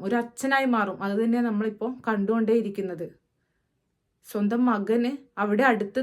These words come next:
തന്നെയുണ്ട്, അവൻ പോയിട്ടില്ല എന്ന് ആ അമ്മയും പറയുന്ന കേൾക്കുമ്പോൾ നമുക്കടക്കം വല്ലാതെ അങ്ങ് വേദന വരുന്നു. കാരണം ഇതുപോലൊരവസ്ഥ ഒരാൾക്കും വരരുതെന്ന് ചിന്തിച്ചു പോവുക. ദൈവത്തിന് പോലും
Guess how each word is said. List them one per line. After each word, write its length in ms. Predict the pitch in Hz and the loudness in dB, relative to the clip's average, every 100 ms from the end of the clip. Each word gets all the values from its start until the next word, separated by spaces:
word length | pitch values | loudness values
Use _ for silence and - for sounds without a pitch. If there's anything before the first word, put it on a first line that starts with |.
| 262 | 2
തന്നെയുണ്ട്, 360 | 262 262 226 214 | 2 0 0 0
അവൻ 120 | 233 247 | 0 0
പോയിട്ടില്ല 580 | 233 220 254 269 254 240 254 254 | 4 4 4 -2 0 2 2 0
എന്ന് 180 | 226 254 302 _ _ _ - | -4 -4 -8 _ _ _ 0
ആ 20 | 240 226 | 2 2
അമ്മയും 380 | 208 220 254 269 254 | 2 2 0 2 2
പറയുന്ന 360 | 208 208 226 262 | 2 2 0 0
കേൾക്കുമ്പോൾ 480 | 240 220 240 220 214 247 - _ _ - | -2 -2 -2 -2 -4 -6 -10 _ _ -6
നമുക്കടക്കം 640 | 208 208 220 269 247 247 214 - _ _ _ _ _ _ _ _ _ 185 | -2 -2 0 -2 0 -4 -6 -10 _ _ _ _ _ _ _ _ _ -8
വല്ലാതെ 400 | 190 208 233 269 | -2 0 0 0
അങ്ങ് 180 | 254 262 311 - - 196 | 0 -2 -4 -14 -10 -4
വേദന 380 | 208 214 208 285 247 | 0 0 2 2 2
വരുന്നു. 260 | 196 175 - _ _ _ _ _ _ _ _ _ _ - | 0 -4 -14 _ _ _ _ _ _ _ _ _ _ -4
കാരണം 240 | 214 262 247 | -2 0 0
ഇതുപോലൊരവസ്ഥ 800 | 226 214 269 277 240 214 214 254 | 0 4 4 6 2 0 -4 0
ഒരാൾക്കും 440 | 233 233 208 214 262 226 | 2 4 2 0 2 4
വരരുതെന്ന് 520 | 202 208 208 262 269 - | 4 0 0 0 -2 -2
ചിന്തിച്ചു 380 | 226 208 233 269 | 0 0 0 0
പോവുക. 280 | 233 214 190 202 | 0 2 -2 0
ദൈവത്തിന് 420 | 214 208 220 240 247 | 0 2 0 0 2
പോലും 200 | 254 262 | 2 2